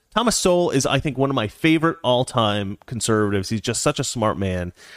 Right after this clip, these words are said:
uh, such an awesome guy. And, uh, or, or Dinesh D'Souza. Dinesh D'Souza is Indian,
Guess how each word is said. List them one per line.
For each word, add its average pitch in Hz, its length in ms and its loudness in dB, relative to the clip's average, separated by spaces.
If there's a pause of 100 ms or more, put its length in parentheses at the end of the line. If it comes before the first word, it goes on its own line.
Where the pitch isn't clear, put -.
(240)
uh, 92 140 2
such - 200 0
an 131 80 0
awesome 98 320 0
guy. 80 320 -2 (540)
And, 127 480 2
uh, 120 320 2 (1700)
or, 202 160 4
or 185 140 4
Dinesh 170 400 0
D'Souza. 104 380 2
Dinesh 127 340 -2
D'Souza 117 320 0
is 101 80 0
Indian, 90 480 -4